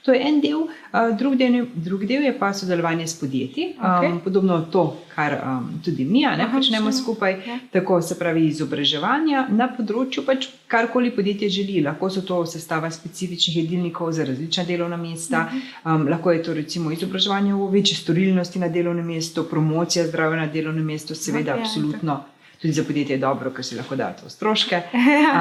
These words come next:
Speaker 1: Am, in, am, se pravi, zelo različno. Am, sodelujem pa tudi s Sava hoteli,
Speaker 2: Mhm.
Speaker 1: am, kjer v njihovih hotelih pišemo specifične
Speaker 2: Mhm.
Speaker 1: jedilnike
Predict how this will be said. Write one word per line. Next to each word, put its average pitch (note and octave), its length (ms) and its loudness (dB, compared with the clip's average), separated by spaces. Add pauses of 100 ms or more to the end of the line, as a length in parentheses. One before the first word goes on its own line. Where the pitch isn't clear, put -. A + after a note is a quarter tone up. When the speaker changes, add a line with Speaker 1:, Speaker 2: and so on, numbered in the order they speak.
(120)
Speaker 1:
Am, E3 340 0 (340)
in, C4 280 10
am, B3 340 6
se - 140 0
pravi, C4 180 6
zelo B3+ 240 6
različno. A3+ 580 2
Am, F3 200 2
sodelujem G#3 380 2
pa A3 100 -2
tudi F#3+ 240 2
s D#3+ 120 0
Sava D3+ 300 0
hoteli, B3+ 500 0
Speaker 2:
Mhm. A#3+ 300 2
Speaker 1:
am, G3+ 240 4 (220)
kjer B3 300 4 (180)
v G3 200 -2
njihovih G#3 440 0
hotelih F#3 640 0
pišemo D#3+ 480 0
specifične - 580 -2
Speaker 2:
Mhm. C3+ 80 0
Speaker 1:
jedilnike C4+ 440 2